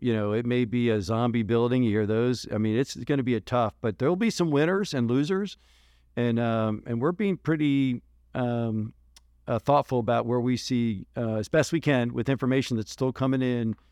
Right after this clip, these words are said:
kinda like wet clay that we're trying to work through to make, uh, decisions on what properties we feel, you know, are winners, and we're calling bubble properties, and then what we're calling loser properties, and working with our lenders, our investors on that, 'cause we wanna serve them well and our tenants well. So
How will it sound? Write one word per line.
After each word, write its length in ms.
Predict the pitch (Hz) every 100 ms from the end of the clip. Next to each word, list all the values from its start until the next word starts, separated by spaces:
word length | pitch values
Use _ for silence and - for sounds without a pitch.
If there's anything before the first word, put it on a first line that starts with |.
| _
kinda 180 | 139 135
like 80 | 98
wet 220 | 143 -
clay 480 | - 147 117 120 127
that 120 | 117
we're 140 | 120
trying 160 | 117 127
to 60 | 120
work 200 | 123 113
through 420 | - 123 120 113 _ _ _ _ _ -
to 80 | 117
make, 240 | 123 117
uh, 80 | 120
decisions 640 | 117 - 135 113 117 110
on 180 | 113 110
what 200 | 117 131
properties 640 | 127 123 123 117 117 101 -
we 180 | 123 120
feel, 580 | - 123 123 117 113 104 -
you 140 | 123
know, 80 | 110
are 40 |
winners, 460 | 110 127 131 131 101
and 80 | 113
we're 80 |
calling 280 | 113 120 113
bubble 280 | 110 120 123
properties, 580 | 113 113 110 117 117 101
and 120 | 107
then 260 | 107 104 98
what 140 | 110
we're 80 | 110
calling 260 | 113 120
loser 300 | 113 135 117
properties, 580 | 98 101 95 95 98 110 - _ _ -
and 160 | 135
working 240 | 147 147 147
with 140 | 131
our 100 | 127
lenders, 440 | 127 143 139 117
our 80 | 127
investors 420 | 113 156 - 120
on 140 | 107 104
that, 160 | 107
'cause 120 | 120 110
we 60 |
wanna 180 | 135 143
serve 300 | - 165 143
them 180 | 175 170
well 380 | 127 107 147 - - - -
and 160 | 127 120
our 120 | 127
tenants 420 | - 151 131 -
well. 220 | 104 101
So 400 | 98 120 113 107